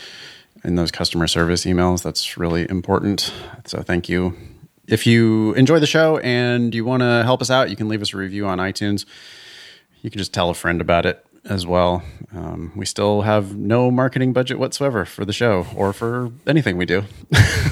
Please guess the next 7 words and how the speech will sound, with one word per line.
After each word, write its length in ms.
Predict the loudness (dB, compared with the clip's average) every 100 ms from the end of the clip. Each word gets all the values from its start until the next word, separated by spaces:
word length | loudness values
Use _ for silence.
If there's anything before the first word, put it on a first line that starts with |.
| -4
So 340 | -6 -6 2 2 2
we, 80 | -2 -2 -4 -6 -4 -4
we 100 | -2
rely 380 | 2 4 4 4
on 320 | 4 2 2
your, 520 | 0 2 2 0 -2 -2
uh, 460 | -2 -2 -4 -6